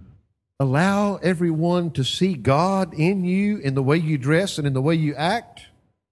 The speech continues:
Or is it to let them see how much like them that you really are? That you're not so really different from them? Folks, being saved and being virtuous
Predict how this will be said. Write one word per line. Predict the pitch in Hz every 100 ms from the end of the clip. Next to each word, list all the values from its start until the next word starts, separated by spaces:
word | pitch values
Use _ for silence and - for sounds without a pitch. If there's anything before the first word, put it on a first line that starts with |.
| _ _ _ _ _ _ _ _ _ _ _ _ _ _ _ _ _ _ -
Or | 143
is | 147
it | 135 -
to | -
let | 139 147
them | 143 139
see | - 151 139 123 - - _ _
how | -
much | 143 127
like | 123 127 92
them | 127 113 101
that | -
you | 107
really | 107 107 95
are? | 104 - - _ _ _ _ _ _ _ _
That | - -
you're | 170
not | 156 156
so | - 139 123 92
really | - 135 131 113 - - - -
different | 123 - 123 113 _
from | - 117
them? | 117 123 117 98 - - _ _ _ _ _ _ _ _ _ _ _ _ _ _ _ _ _ -
Folks, | 190 190
being | 139 202 165
saved | - 170 143 - - _ _ _ _ _ _ _ _ _ _ _ _ -
and | 151
being | 139 175 143
virtuous | 135 190 - 98 - - - -